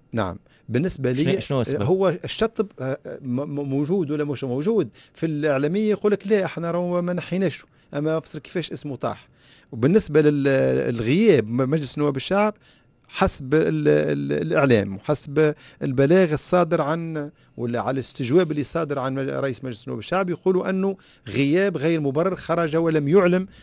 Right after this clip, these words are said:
Speaker 1: مجلس النواب بخروجه، وبالتالي تسمى غياب غير مبرر لمدة شهرين، ولا لم-،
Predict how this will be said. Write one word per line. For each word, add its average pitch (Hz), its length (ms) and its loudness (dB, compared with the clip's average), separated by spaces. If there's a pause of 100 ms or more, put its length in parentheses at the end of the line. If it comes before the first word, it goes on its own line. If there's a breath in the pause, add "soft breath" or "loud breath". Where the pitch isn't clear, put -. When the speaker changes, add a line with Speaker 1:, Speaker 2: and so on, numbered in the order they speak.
Speaker 1:
مجلس 156 280 0
النواب 135 280 2
بخروجه، 123 840 0 (200 soft breath)
وبالتالي 160 460 4
تسمى 180 420 2 (240 soft breath)
غياب 143 480 6
غير 160 280 6
مبرر 165 360 4
لمدة 160 340 -2
شهرين، 113 300 -2 (640)
ولا 113 220 2
لم-، 120 100 -2